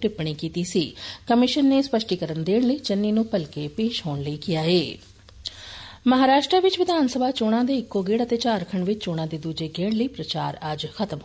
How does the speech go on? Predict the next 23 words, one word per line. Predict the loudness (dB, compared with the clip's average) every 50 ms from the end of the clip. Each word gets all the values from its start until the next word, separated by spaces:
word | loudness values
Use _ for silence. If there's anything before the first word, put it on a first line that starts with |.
| -6
ਹੋ | -6
ਗਿਆ | -4 0 2 2 4
ਹੈ। | 2 2 -2 -8 -10 -10 -10 -10 0 4
ਮਹਾਰਾਸ਼ਟਰ | 6 6 8 6 6 4 4 2 2
ਵਿੱਚ | 2 2 2 4 4
ਅੱਜ | 4 4
ਬੀਜੇਪੀ | 2 0 0 0 -2 -2 -2
ਪ੍ਰਧਾਨ | -4 -4 0 0 0 0 0 0
ਅਤੇ | -2 -2 -4
ਕੇਂਦਰੀ | -2 0 0 2 2 2 2
ਮੰਤਰੀ | 2 2 0 -2 -2 -4 -4
ਜੇ | -2 -2 -4
ਪੀ | -4 -4
ਨੱਡਾ | -6 -6 -4 -2 -2 -2
ਨੇ | -2 -2
ਚੋਣ | -4 -4 -4 -4
ਪ੍ਰਚਾਰ | -6 -6 -6 -2 0 0 0 0
ਕੀਤਾ। | 0 0 0 2 2 0 0 0 0 2
ਨਵੀਂ | 4 4 6 6
ਮੁੰਬਈ | 6 4 4 4 4 2
ਤੇ | 2 2 2
ਬੇਲਾਪੁਰ | 2 2 2 0 0 2 2 2 2
ਵਿੱਚ | 4 4 2 2 0